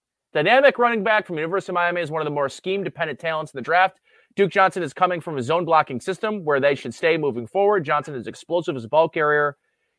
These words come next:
He's an excellent short area burst and enough distance speed to pull away from the second level defenders. He brings consistency and big play to the offense.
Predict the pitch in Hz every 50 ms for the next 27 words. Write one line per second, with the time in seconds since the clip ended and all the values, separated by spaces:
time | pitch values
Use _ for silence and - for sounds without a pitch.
0 | _ 170 147 135 143 - 156 202 208 - 226 214 190 147 - - 185 175 170 165
1 | 165 160 156 139 143 160 156 147 - 156 131 127 135 147 156 - - 151 147 -
2 | 151 143 - - - 151 139 131 113 - - 147 143 139 139 135 127 - 135 120
3 | 110 - 135 123 120 123 123 120 113 123 - - 147 143 139 139 120 123 117 131
4 | 127 120 - _ 117 110 - 185 175 - 160 - 185 175 147 123 139 147 123 -
5 | 143 131 127 120 117 120 113 107 - - - - - - - _